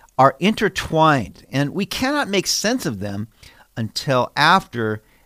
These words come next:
they come to pass. And that is why Jesus said in John thirteen nineteen, "Now I tell you before it comes, that when it does come to pass, you may believe that I am he." It is fulfilled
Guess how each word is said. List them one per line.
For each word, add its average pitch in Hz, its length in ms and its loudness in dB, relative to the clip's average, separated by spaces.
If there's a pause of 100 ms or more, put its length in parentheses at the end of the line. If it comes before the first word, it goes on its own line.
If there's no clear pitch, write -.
they 120 360 0
come 110 320 -2
to - 140 -14
pass. - 580 0
And 220 100 2
that 349 140 4
is 165 100 -2
why 151 220 6
Jesus 135 420 0
said 127 160 2
in 120 140 0
John 135 240 2
thirteen 123 420 -4
nineteen, 120 500 -4 (640)
"Now 180 500 6
I 160 120 4
tell 220 480 4
you 208 120 2
before 160 400 4
it - 160 -2
comes, 147 720 6 (260)
that 113 280 -4
when 151 320 4
it 233 220 2
does 196 340 6
come 151 260 0
to 127 100 -6
pass, 110 580 -2 (380)
you 139 240 2
may 185 160 6
believe 127 420 2
that 127 160 0
I 110 280 2
am 117 340 -2
he." 113 480 2
It 165 140 8
is 175 360 6
fulfilled 170 880 6